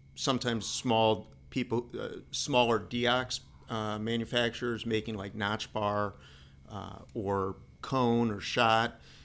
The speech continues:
And then we also sell to secondary smelters, people making three eighty, three nineteen, sometimes into the three fifty-six market.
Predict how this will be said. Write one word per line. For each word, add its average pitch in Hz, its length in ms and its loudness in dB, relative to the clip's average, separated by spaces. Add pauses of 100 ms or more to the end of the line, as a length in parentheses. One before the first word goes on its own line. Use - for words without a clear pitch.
(200)
And 117 160 2
then 120 120 6
we 117 120 4
also 113 260 2
sell 117 360 4
to 110 440 -4
secondary 107 560 0
smelters, 143 880 2 (100)
people 110 460 2
making 104 340 0
three 110 400 0
eighty, 113 200 0
three 110 240 -4
nineteen, 117 840 -2 (260)
sometimes 127 480 0
into 117 140 4
the 104 120 -4
three 120 280 -2
fifty-six 120 680 -2
market. 135 540 0